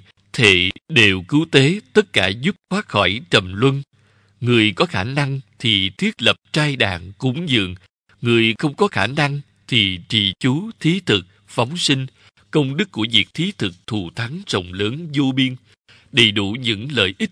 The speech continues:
nhiệm màu, nói không thể hết. Nay nêu sơ lược vài điều bày tỏ cùng các bậc hiền nhân rằng, vừa phát tâm bố thí, hạnh di diệu toàn bày, đầy đủ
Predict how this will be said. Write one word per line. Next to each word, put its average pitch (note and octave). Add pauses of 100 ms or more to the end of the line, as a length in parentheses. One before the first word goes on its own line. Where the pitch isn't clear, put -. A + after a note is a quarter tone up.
nhiệm G#2+
màu, F#2+ (320)
nói A#2+
không B2
thể E2+
hết. D#3+ (840)
Nay A#2
nêu A#2+
sơ A#2+
lược G2 (100)
vài F#2
điều G2
bày F2+
tỏ F2+ (100)
cùng G2
các -
bậc G#2
hiền F#2
nhân B2+
rằng, F2+ (840)
vừa A2+
phát -
tâm D3
bố D#3+
thí, F#3+ (300)
hạnh G2+
di D3
diệu F2+ (100)
toàn G2
bày, F2+ (320)
đầy G#2+
đủ F#2+